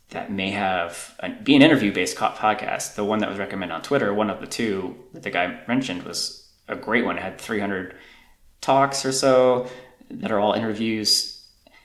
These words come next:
uh, but none of the names of the interviewees were in the title. They were all in the description,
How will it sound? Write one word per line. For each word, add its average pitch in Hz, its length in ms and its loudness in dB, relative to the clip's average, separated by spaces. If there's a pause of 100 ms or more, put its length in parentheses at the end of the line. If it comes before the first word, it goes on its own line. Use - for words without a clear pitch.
(260)
uh, 90 320 2
but - 320 -6
none 110 380 4
of 110 160 4
the 104 80 -4
names 98 380 0
of 95 120 -10
the 90 160 -2
interviewees 95 640 0
were 95 140 -8
in 85 80 -12
the 90 80 -10
title. 85 520 -2 (920)
They 101 120 -4
were 101 80 2
all 104 220 4
in 104 140 -2
the 92 80 -4
description, 92 680 -4